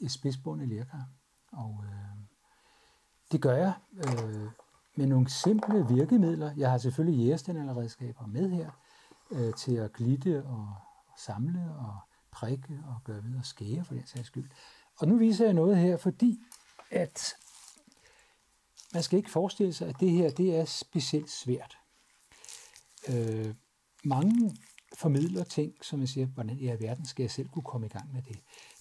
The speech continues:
Det her, det er købt inden jul til juledekorationer,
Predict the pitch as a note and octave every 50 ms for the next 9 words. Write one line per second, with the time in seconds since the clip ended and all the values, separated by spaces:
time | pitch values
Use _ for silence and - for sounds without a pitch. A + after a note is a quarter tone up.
0 | - - F#3+ G#3+ F3+ F3 A3+ A3 - - E3+ G#3 G#3 - - - _ _ - D#3+
1 | F#3+ F#3+ C3+ B2+ G3+ C#4 C#4 C4 - - - _ _ _ _ _ - - C3 C3+
2 | - - - _ - - C3+ B2+ E3 A#3 B3 G#3+ - G#3+ G3 G3 E3 - G3 F#3
3 | F3+ F3+ F3